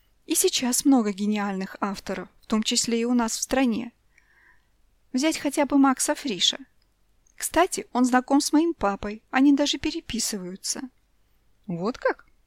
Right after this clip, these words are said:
Интересно». Но между нами Фриш мне кажется скучноватым. Ни одной из его книг я так и не сумел дочитать до конца.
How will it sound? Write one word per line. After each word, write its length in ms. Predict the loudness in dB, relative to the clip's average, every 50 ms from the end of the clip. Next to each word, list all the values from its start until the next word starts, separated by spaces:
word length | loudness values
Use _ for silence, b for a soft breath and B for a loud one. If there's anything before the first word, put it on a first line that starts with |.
| _ _ _
Интересно». 840 | -6 -4 -4 -2 -2 0 0 2 0 0 -2 -4 -4 -4 -4 -6 -6 -10 _ b b b b b b b b b b b b b 2 4
Но 160 | 6 6 6
между 320 | 6 6 4 4 2 0 -2
нами 340 | 0 0 2 2 2 0
Фриш 360 | 0 -2 -2 0 0 0 0 0
мне 120 | 0 0
кажется 440 | 0 0 -2 -2 -2 -4 -6 -6 -6
скучноватым. 920 | -6 -6 -6 -6 -2 2 2 2 2 0 -4 -8 -10 -10 -12 -12 -12 -12 _ b b b b b b b b b _
Ни 160 | -6 -2 0
одной 320 | 2 4 4 4 4 4 2
из 80 | 0
его 200 | 0 2 2 0
книг 340 | 0 -2 -4 -4 -4 -4 -4
я 160 | -4 -2 -2
так 200 | 0 -2 0 2
и 40 | 2
не 120 | 2 2
сумел 380 | 2 2 2 2 2 2 0 -2
дочитать 480 | -6 -6 -6 -6 -6 -4 -4 -6 -4 -4
до 100 | -6 -6
конца. 580 | -6 -6 -6 -6 -6 -6 -6 -6 -6 -6 -10